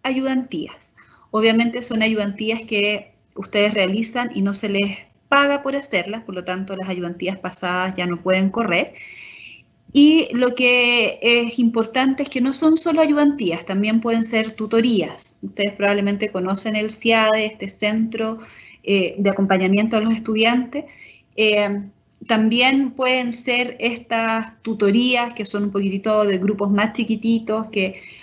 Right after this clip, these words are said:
ayuda a alumnos principalmente de primer, segundo año en algunas asignaturas que son definidas como complejas,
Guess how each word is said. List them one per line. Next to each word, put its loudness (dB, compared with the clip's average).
ayuda 4
a 6
alumnos 2
principalmente 0
de 2
primer, -2
segundo 0
año 2
en -2
algunas 0
asignaturas 0
que -6
son 0
definidas 0
como 2
complejas, -2